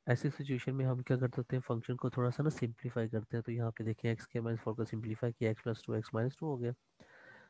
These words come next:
और ये cancel हो जाएगा, remaining आपके पास ये value आ गई है। अब अगर आप limit apply करते हैं, तो ये आपके पास limit apply करने से आ जाएगा zero over four, तो ये answer आ जाएगा आपके पास ज़ीरो। यहाँ पे देखिए, उन्होंने directly zero लिखा हुआ है।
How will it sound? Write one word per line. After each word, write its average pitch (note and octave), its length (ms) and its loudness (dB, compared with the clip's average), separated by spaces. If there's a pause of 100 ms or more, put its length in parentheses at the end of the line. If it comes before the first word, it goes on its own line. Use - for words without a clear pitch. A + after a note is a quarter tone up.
(180)
और B2 140 8
ये A#2+ 180 6 (100)
cancel A2+ 340 4
हो B2+ 100 2
जाएगा, A#2 180 2
remaining A2+ 420 2
आपके A2 180 4
पास A2+ 240 -2
ये G#2+ 60 0
value G#2+ 260 0
आ G#2+ 80 -4
गई A2 140 -4
है। A2+ 100 -6 (1300)
अब C3 180 6
अगर B2+ 200 6
आप B2+ 140 4
limit B2 240 -2
apply A#2 280 6
करते A#2+ 340 0
हैं, A#2+ 80 2
तो A#2+ 100 -4
ये B2 80 2
आपके G#2+ 260 2
पास A#2 320 -8
limit A2+ 220 -4
apply A2+ 260 -4
करने A2 240 -4
से A#2+ 160 -4
आ A2 120 2
जाएगा A#2 320 -2 (680)
zero A2+ 720 0
over G#2+ 340 -2
four, G2 360 -2 (340)
तो A#2 60 0
ये A2+ 160 6
answer G#2+ 320 6
आ G#2+ 100 2
जाएगा G#2+ 240 -2
आपके G#2+ 180 -6
पास A2+ 160 0
ज़ीरो। A2 280 0
यहाँ A2 240 2
पे A2 100 -4
देखिए, A2 260 -2
उन्होंने A2 220 -2 (600)
directly G#2+ 360 8
zero G2+ 220 2
लिखा G2+ 280 -4
हुआ G#2 120 -2
है। G#2 60 -6